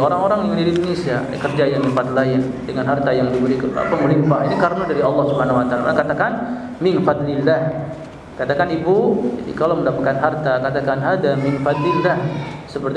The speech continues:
perkataan Nabi Sulaiman alaihissalam. Nabi Sulaiman punya kerajaan besar. Dia mengatakan, "Hada min fadlillah, min, min fadli Rabbi." Ini adalah karunia dari Allah Subhanahu wa taala. Katakan, ini adalah karunia dari Allah.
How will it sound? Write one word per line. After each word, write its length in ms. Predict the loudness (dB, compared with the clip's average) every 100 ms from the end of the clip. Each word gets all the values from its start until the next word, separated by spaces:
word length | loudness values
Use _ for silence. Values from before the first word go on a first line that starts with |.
| 0
perkataan 480 | 0 0 0 0 -2
Nabi 160 | -4
Sulaiman 400 | -2 -2 -2 -2
alaihissalam. 880 | -2 -4 -6 -6 -6 -6 -6 -8 -10
Nabi 120 | -8 -2
Sulaiman 320 | 2 2 2
punya 240 | 2 2
kerajaan 480 | 2 0 2 2 0
besar. 400 | 0 2 2 0 -6 -8 -12 -14 -14 -14 -4
Dia 80 | 0
mengatakan, 480 | 2 2 2 0 2
"Hada 320 | 0 2 -2
min 160 | -2 -2
fadlillah, 480 | -2 -2 -4 -4
min, 160 | -2 0 0 0
min 160 | 0 0
fadli 240 | 0 0
Rabbi." 640 | 0 0 0 -2 -2 -4 -2
Ini 80 | 0
adalah 320 | 2 2 0 -2
karunia 320 | -2 0 -2
dari 80 | 0
Allah 240 | 2 0
Subhanahu 400 | -2 -4 -4 -4
wa 20 |
taala. 300 | -4 -4 -6 -10 -14 -14 -14 -6
Katakan, 340 | -4 -2 -2 -2
ini 80 | 0
adalah 120 | 0
karunia 240 | -2 -2 -2
dari 80 | -2
Allah. 300 | -2 -4